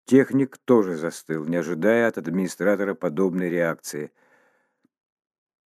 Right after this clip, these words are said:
«Так что, она не задействована в операции?» «Нет». «Где она?»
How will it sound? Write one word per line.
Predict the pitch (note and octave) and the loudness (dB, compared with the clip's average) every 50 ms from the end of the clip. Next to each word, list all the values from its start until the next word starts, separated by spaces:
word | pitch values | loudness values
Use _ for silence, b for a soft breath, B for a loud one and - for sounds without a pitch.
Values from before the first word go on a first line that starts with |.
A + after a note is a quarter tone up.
| _ _ _ _ _ _ _ - A2+ | _ _ _ _ _ _ _ 0 0
«Так | A2+ - - | 0 0 -4
что, | - - - C3+ B2 A#2+ | -4 0 4 6 6 6
она | A#2 B2 A#2+ | 6 6 6
не | A#2+ B2+ B2 | 6 6 4
задействована | A2+ B2+ B2+ B2 A#2+ C3 C#3 C3 B2+ - C3 B2+ B2+ B2 A#2 | 6 4 4 4 4 4 4 4 2 2 2 4 4 6 6
в | |
операции?» | B2+ A#2 - B2+ B2 C3+ D#3+ F3+ - - - F2 D2+ C2+ B1+ - _ _ _ _ _ _ _ _ _ _ _ _ _ _ | 4 4 4 4 4 4 4 4 2 -2 -6 -6 -6 -8 -8 -14 _ _ _ _ _ _ _ _ _ _ _ _ _ _
«Нет». | - E2+ F#2 G2+ G#2+ A#2 A#2+ - _ _ _ _ _ _ _ _ _ _ _ _ _ _ _ _ _ _ _ _ _ _ _ _ _ | -4 -2 0 0 0 0 -2 -4 _ _ _ _ _ _ _ _ _ _ _ _ _ _ _ _ _ _ _ _ _ _ _ _ _
«Где | - G2+ G#2+ C#3 D#3 | -8 -2 2 4 4
она?» | B2+ F#2+ D#2+ D2+ C#2+ C2 | 4 4 2 -4 -8 -14